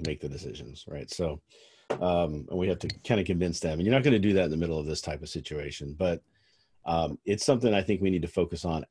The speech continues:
after, when we are in the good times. And I think libertarians try to do that. But the problem is then is that things are great. Why are we gonna mess with it? You know, we've been saying for years, "Hey, this economy is supposedly so great that we should be paying back some of this debt,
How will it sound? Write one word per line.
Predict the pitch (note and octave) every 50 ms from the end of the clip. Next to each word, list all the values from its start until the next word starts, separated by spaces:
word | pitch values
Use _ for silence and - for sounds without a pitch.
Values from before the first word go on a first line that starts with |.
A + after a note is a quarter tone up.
| _ _ -
after, | E2+ E2+ F2 F#2 - - A2 G#2+ A2
when | F#2+ F#2 F2+
we | F2 E2+
are | E2+ E2+ F2
in | G2 G2+
the | G2
good | F#2 A2 G#2+ G#2
times. | - A2 G#2+ G#2+ G#2 G2+
And | G2 F2+
I | F#2
think | F#2+ C#3+ D3+ -
libertarians | - A#2+ G#2 F#2 - A#2+ A2 F#2 F2 -
try | - A#2+ A#2 A#2+
to | G#2+ F#2+
do | D#2+ D#2+ F2+ G#2+ G#2+
that. | D#2+ C2 A#1 A1 G1+ - _ _ -
But | G2 F2
the | -
problem | - C3 C3 B2+ A2+ A2
is | G#2 G2+ G2 F#2 E2+
then | G2 G#2 A#2 A2 G2 F#2
is | E2+ D#2+ D#2
that | F2 E2 -
things | - G#2+ G#2+ G2+
are | A#2 G#2
great. | F#2 A2+ C#3 C#3+ A2 - -
Why | D#2+ F2 F2+ F#2
are | G2+
we | G2+ G#2+
gonna | G#2 A2 G#2+ G#2
mess | G2+ G#2 G#2+ G#2 -
with | F#2+ E2 -
it? | - - -
You | F2+
know, | F2+ F2+
we've | F2+ F#2+ G#2 G2+
been | A2+ A#2+
saying | G#2 - - A#2+ G#2+ G#2 G2+
for | - F#2+
years, | F#2 F2+ G#2+ C3 C#3 A#2+ G2 E2+
"Hey, | F#2 A2 A#2 A#2
this | G2 G2+ G#2
economy | - - A#2 B2+ C3+ C3 A#2 G#2
is | F#2 F2 - _ - - - - - - - -
supposedly | - G#2+ - - A#2+ B2 A#2 A#2 A2 G#2+ G#2+
so | G2 - - A#2 G#2
great | G2 E2 F#2+ G#2 C#3 D3+ A#2+ G2 F2
that | F2+ F2
we | F2+ A#2 C#3+
should | C3+ -
be | A#2+ G#2+
paying | - - G2+ F#2 F2 D#2+
back | F2 F2 F2 -
some | - F#2
of | E2+ E2
this | D#2+ D#2+ - -
debt, | - C#3 D3 F2 -